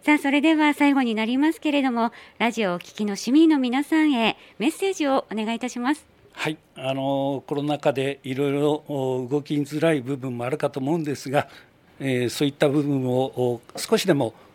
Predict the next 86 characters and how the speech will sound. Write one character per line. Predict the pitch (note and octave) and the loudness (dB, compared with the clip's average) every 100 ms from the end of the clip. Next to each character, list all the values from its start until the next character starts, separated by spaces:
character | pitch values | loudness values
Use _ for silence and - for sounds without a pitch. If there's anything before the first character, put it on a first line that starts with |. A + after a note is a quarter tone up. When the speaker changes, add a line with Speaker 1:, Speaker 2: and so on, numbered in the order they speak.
| _ - | _ 0
Speaker 2:
解 | C#3+ C3 | 2 4
消 | D3 C3+ | 2 2
で | C3+ | 0
き | G#3 | 0
る | F#3 | 4
よ | D3 | 4
う | A#2+ | 4
に、 | B2 - - | -2 -4 -6
え | A#2+ | -4
ー、 | - | -4
企 | - A#2+ - | -4 -4 -2
画 | A#2 | -6
を | |
さ | A2 A#2 | -4 -8
せ | - | -6
て | C3 | -8
い | |
た | A#2 C3 | -4 -4
だ | B2+ C3+ | -2 -4
い | C3 | -4
て | - | -4
お | C#3 | -2
り | |
ま | D#3 G3 | -2 -2
す | - | -2
の | C3+ | 0
で、 | C3+ - - - - - | 0 -2 -10 -20 -20 0
ぜ | E3 | 0
ひ | D#3+ A#2 - - _ - | 2 -4 -10 -20 _ -2
多 | C#3 | 0
く | B2+ | 0
の | B2 | -2
皆 | A2+ C#3 | 0 -2
さ | - B2+ | -2 -2
ん | A#2 | -2
に、 | C3+ - - - - _ - - | -4 -4 -16 -20 -20 _ -20 -10
え | A#2 A2+ | -4 -2
ー、 | |
来 | A2 B2 | 0 -2
場 | A#2 A2+ | -2 -6
し | - | -4
て | A#2 | -6
い | |
た | A2 A2+ | -2 -2
だ | A2 | -2
い | A2 | -6
て、 | - E3 - - _ | 0 0 0 -8 _
い | D3 A#2+ | -4 -2
ろ | A#2+ | 0
い | |
ろ | A#2 | -2
な | A#2 | -4
体 | - A#2+ | -2 -2
験 | G#2+ B2 A#2+ | -2 -4 2
を、 | D3+ E3+ C3 | 4 4 2
お、 | A#2+ | -2
し | - | -2
て | A#2+ | -4
い | G2+ | -2
た | A2+ | -2
だ | A2 | -2
け | A2 | -2
れ | C#3 | -2
ば | - | -4
と | - _ _ - | -10 _ _ -12
い | |
う | A2 | -12
ふ | G2 | -10
う | G#2+ | -10
に | G#2 | -10
思 | F#2+ F#2 | -12 -8
い | |
ま | A#2+ | -6
す。 | - - - _ B2 | -6 -8 -20 _ -8
よ | |
ろ | A#2 | -6
し | - | -6
く | A2+ | -6
お | |
願 | G2+ | -8
い | F#2 | -8
い | F#2+ | -14
た | G2+ | -14
し | - | -2
ま | D3 | 0
す。 | - - | 0 -10